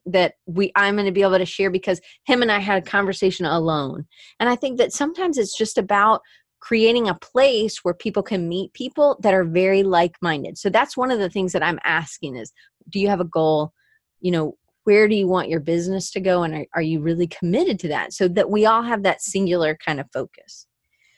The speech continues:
So then the last part, so we come together, the four color process.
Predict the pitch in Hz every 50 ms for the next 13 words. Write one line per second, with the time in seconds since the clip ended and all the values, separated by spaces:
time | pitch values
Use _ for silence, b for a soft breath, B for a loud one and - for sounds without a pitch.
0 | _ _ - - 226 196 196 214 254 277 285 294 277 233 233 220 220 233 240 -
1 | - - 190 156 127 - - 202 190 170 165 - - 233 233 247 226 247 202 190
2 | 180 175 185 175 185 175 - 190 185 190 190 - 196 190 185 175 180 - 151 135
3 | 143 - - - 151 151 151 156 - - -